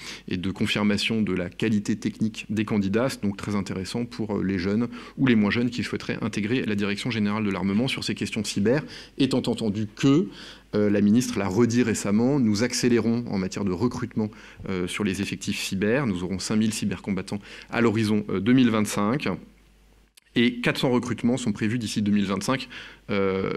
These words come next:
principalement autour de D G A Maîtrise de l'Information à Rennes. Voilà, et je signale enfin un colloque organisé par l'Armée de Terre sur une thématique qui est, euh, qui est d'actualité parce qu'elle est importante, parce qu'on peut y être confronté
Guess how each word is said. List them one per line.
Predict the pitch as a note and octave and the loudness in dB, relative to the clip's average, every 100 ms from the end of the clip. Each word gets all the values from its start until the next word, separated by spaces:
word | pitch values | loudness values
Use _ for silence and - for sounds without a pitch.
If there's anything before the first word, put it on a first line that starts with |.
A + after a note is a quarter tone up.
| - | -4
principalement | B2+ A#2 G2+ G2 C3 - | -4 -2 0 2 2 0
autour | G2+ C3 A#2+ | -4 -2 -2
de | F#2+ | -2
D | G2 | 0
G | G2+ A2+ | 0 0
A | A2+ | 0
Maîtrise | A2 G#2+ B2+ | 0 0 -2
de | A2 | -2
l'Information | G2 G#2 G2 F#2+ - A2 | -2 -2 -4 -4 -6 -6
à | G2+ | -6
Rennes. | F2 E2 - - _ _ - - - - - | -6 -8 -12 -20 _ _ -18 -14 -12 -12 -2
Voilà, | A2 G#2 | 0 2
et | A#2+ | 2
je | |
signale | - C#3 C3 | 2 4 4
enfin | C3 - C3 | 2 2 2
un | A#2 | 2
colloque | C#3+ C3+ C3+ | 4 4 4
organisé | A#2 A2 A2+ C3 | 2 2 2 2
par | - G#2+ | 2 2
l'Armée | B2+ C3 | 4 4
de | - | 2
Terre | D3+ D#3 F3+ | 2 2 2
sur | - A#2 | -2 0
une | A2 | 2
thématique | A2+ G#2+ - - | 2 0 0 -6
qui | - - G#2 G#2 | -6 0 2 2
est, | |
euh, | F#2+ F#2 F2+ - - - - - - | 2 0 -4 -10 -16 -16 -16 -16 -12
qui | - G2+ | -6 -2
est | G2 | 0
d'actualité | F#2 G2+ A#2 - A#2 G#2 G2+ A#2+ A#2 | 0 2 2 2 4 4 4 0 0
parce | F2 | -2
qu'elle | - G2+ | -4 -2
est | |
importante, | G2+ G2+ G#2 A#2+ A2+ | 0 -2 -2 -2 -2
parce | G2 - | -4 -4
qu'on | G#2+ | -4
peut | G#2 C#3+ | 2 4
y | C3+ | 6
être | A2 - | 4 2
confronté | A2+ - G#2+ A2+ A#2 | -4 -2 -4 -2 -2